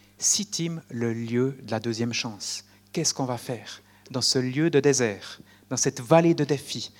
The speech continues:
cette, cette vallée de la tentation ? Quel choix on va prendre ? Est-ce que le peuple va se souvenir que Dieu est puissant ou repartir pour un tour de quarante ans ?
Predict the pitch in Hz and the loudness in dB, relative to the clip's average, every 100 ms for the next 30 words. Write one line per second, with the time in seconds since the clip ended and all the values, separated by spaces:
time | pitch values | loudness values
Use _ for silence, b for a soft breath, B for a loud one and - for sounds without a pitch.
0 | B B B - 135 - 135 127 127 190 | B B B 0 0 0 -2 0 8 10
1 | 196 165 151 - 160 156 - 127 101 - | 10 6 2 2 2 2 2 0 -4 -10
2 | b b - 247 240 - - 196 190 - | b b 4 6 6 2 0 2 0 2
3 | 147 139 - 123 104 104 - _ _ _ | 4 4 2 -4 -4 -8 -16 _ _ _
4 | - - - B B 127 - 135 180 170 | -20 -20 -20 B B -8 -6 -2 -2 -2
5 | - 135 - 127 185 165 254 196 - 135 | -2 -2 0 -2 -4 -2 -2 -4 -2 -2
6 | 151 147 - 185 - 302 269 B B - | 2 0 0 2 2 2 -2 B B -8
7 | - - - 190 - 151 143 139 160 143 | -2 -2 -2 -6 -4 -2 0 -2 -4 -2
8 | 139 139 123 131 - 104 | -2 -2 -4 -6 -10 -14